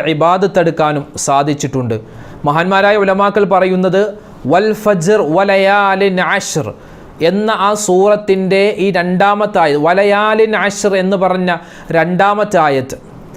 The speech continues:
അതായത് പ്രഭാതത്തെ തന്നെയാണ് സത്യം. അത് കഴിഞ്ഞ് അല്ലാഹു പറഞ്ഞത് പത്ത് രാത്രികളെ തന്നെയാണ് സത്യം. ഈ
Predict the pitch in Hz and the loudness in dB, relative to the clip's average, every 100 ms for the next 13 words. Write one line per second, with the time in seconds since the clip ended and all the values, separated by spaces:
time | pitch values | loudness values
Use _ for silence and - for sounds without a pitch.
0 | - - 143 170 185 214 - - - 160 | -20 -8 0 2 2 2 0 -6 -4 0
1 | 151 170 202 220 226 185 214 202 208 196 | 2 2 2 0 -2 0 0 2 2 2
2 | 196 185 180 - 196 220 - 185 208 196 | 0 0 -2 -2 -4 -2 -2 2 2 2
3 | 185 190 180 175 175 180 180 202 208 - | 2 2 2 2 0 0 0 0 -2 -10
4 | - - 190 190 - 247 214 180 196 208 | -18 -4 -2 -2 0 2 4 2 0 0
5 | 202 185 185 170 170 160 151 139 131 - | 2 2 2 0 0 0 0 -2 -4 -6
6 | 110 - - - - | -8 -10 -16 -16 -4